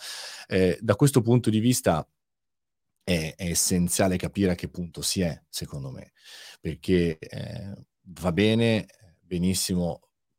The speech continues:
magari valutare la dizione, però le basi anche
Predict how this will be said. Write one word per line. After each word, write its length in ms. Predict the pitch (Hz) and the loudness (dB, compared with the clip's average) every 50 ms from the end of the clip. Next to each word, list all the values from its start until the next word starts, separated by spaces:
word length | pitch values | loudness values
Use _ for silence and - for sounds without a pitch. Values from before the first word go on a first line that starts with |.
| _ _ | _ _
magari 460 | - 85 85 87 87 85 82 - - _ _ _ 92 | -8 -4 -2 0 0 0 -2 -6 -12 _ _ _ -20
valutare 760 | 85 82 95 92 98 98 98 92 - 113 104 104 104 104 101 | -8 -6 -2 0 0 0 0 2 4 4 4 6 4 4 2
la 100 | 98 95 | 2 0
dizione, 640 | 98 - 117 - - - 95 90 92 98 90 80 73 | 0 -2 -2 -2 -2 0 0 0 2 0 0 -2 -4
però 380 | - 85 92 92 92 90 - - _ _ _ _ _ - | -4 -2 0 0 0 -2 -4 -6 _ _ _ _ _ -2
le 160 | 98 98 87 | -2 0 4
basi 680 | 80 104 101 98 101 98 87 92 92 90 90 85 - - _ _ _ _ _ | 4 4 6 6 4 2 2 2 2 2 2 0 -2 -8 _ _ _ _ _
anche 520 | - 90 92 87 - 90 87 58 - 52 | -6 -6 -6 -4 -4 -4 -4 -6 -8 -14